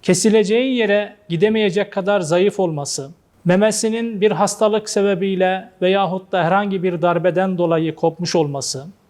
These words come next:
bir hastalık sebebiyle sütünün kesilmiş olması gibi hususlardan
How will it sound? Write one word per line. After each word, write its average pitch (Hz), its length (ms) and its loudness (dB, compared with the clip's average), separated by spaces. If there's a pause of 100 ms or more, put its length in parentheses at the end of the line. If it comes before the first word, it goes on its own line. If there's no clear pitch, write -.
(600)
bir 202 100 6
hastalık 214 500 -2
sebebiyle 190 520 0
sütünün 190 480 -4
kesilmiş 202 560 -2
olması 160 720 -2 (320)
gibi 185 500 0 (200)
hususlardan 196 920 -2